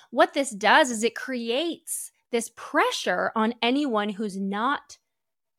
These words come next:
quote unquote, keeping up. And this is interesting because I see it all the time where people are doing things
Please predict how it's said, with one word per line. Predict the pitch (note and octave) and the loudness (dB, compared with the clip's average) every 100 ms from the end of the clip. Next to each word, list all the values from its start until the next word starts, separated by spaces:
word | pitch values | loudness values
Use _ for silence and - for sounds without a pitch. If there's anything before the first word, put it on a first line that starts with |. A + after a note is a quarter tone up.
| _ - | _ -18
quote | - G#3+ G#3 | -4 0 0
unquote, | A3 G#3+ F#3 G3 - - | 0 -2 -4 -4 -8 -20
keeping | - G3 F3 F#3+ A#3 - | -16 -14 -10 -6 -6 2
up. | F4 F4+ - _ _ _ - - _ | 4 4 2 _ _ _ -20 -20 _
And | C#4 C#4 C4+ C4+ C4 B3 _ _ _ _ _ _ _ _ _ _ _ | 0 2 2 2 0 -4 _ _ _ _ _ _ _ _ _ _ _
this | B3+ A#3+ A#3+ G#4+ - | -12 -6 0 0 0
is | G#4+ D#4 - | -2 -2 -4
interesting | C4 E4 E4 C#4+ - G3 G3+ | 0 0 0 -4 -6 -6 -6
because | A3+ - B3+ A#3+ G#3+ _ _ _ _ _ _ _ - | -6 0 2 2 -2 _ _ _ _ _ _ _ -2
I | C4+ D#4+ | 0 0
see | - - E4 | -2 -4 2
it | A4+ A#4+ - | 2 2 0
all | A#3 B3 | 4 4
the | A#3+ | 2
time | A#3+ - F#3 - A#3 C#4 C#4+ _ _ _ - | -4 -10 -10 -8 -4 -4 -6 _ _ _ -8
where | A3+ B3 A#3+ A#3 A#3 A#3 G#3 _ _ _ _ _ _ _ - _ - | 0 4 4 4 2 0 -6 _ _ _ _ _ _ _ -20 _ -2
people | C#4+ D4 F4 | 0 2 4
are | B3+ | 4
doing | G#3+ F#3 C4 F4 F#4 D#4 | 0 -2 0 2 2 0
things | - G3 F3 F#3 B3 - | -2 -6 -4 -6 -8 -10